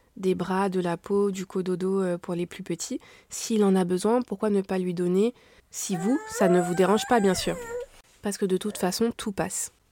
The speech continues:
Et c'est respecter aussi votre rythme de sommeil suivant l'âge de vos enfants. Quand, là, je parle quand ils sont un peu plus, euh, bébés, par contre.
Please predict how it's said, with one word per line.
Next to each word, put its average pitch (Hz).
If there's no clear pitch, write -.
Et 196
c'est 190
respecter 190
aussi 233
votre 190
rythme 196
de 185
sommeil 202
suivant 185
l'âge 190
de 196
vos 185
enfants. 185
Quand, 214
là, 190
je 214
parle 185
quand 196
ils 208
sont 190
un 180
peu 185
plus, -
euh, 180
bébés, 180
par 190
contre. -